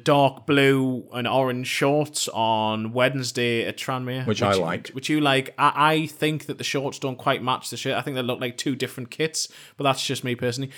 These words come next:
Speaker 1: But the kit, I don't really, I mean, I don't, I did not like the kit on, on Sunday. I, I know that this riles some people, uh, but I don't make, I don't make any apologies for it. I just don't like it.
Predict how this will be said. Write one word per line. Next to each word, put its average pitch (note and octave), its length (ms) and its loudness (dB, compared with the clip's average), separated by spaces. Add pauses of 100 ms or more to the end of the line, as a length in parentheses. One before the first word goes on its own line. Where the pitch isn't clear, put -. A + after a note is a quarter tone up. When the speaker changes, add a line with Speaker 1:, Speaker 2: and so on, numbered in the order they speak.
(120)
Speaker 1:
But D3 100 -4
the D3 60 -2
kit, F#3+ 200 2
I E3+ 60 8
don't E3 380 4
really, C#3+ 200 8
I B2+ 160 6
mean, C#3 140 4
I B2+ 80 6
don't, C3+ 180 2
I B2+ 120 2
did C#3 180 2
not B2 220 2
like A2 240 0
the G#2+ 80 -6
kit - 240 -6
on, G2 260 -6 (420)
on A#2 180 0
Sunday. G#2 580 -2
I, A2 320 -4 (160)
I A2+ 100 -2
know B2+ 240 2
that A#2 220 -2
this - 260 -4 (380)
riles B2+ 400 4
some B2+ 200 -2
people, A#2+ 520 -2 (100)
uh, G#2 380 0
but G#2+ 120 -2
I A2 80 2
don't A#2 140 0
make, A#2 180 0
I A2 120 0
don't A#2 100 -2
make A2 100 0
any A2 120 -2
apologies G#2+ 360 -2
for A2 100 -4
it. - 60 -4
I G#2+ 60 -2
just G#2+ 220 -4
don't A#2+ 240 2
like A#2+ 240 4
it. A#2+ 80 -2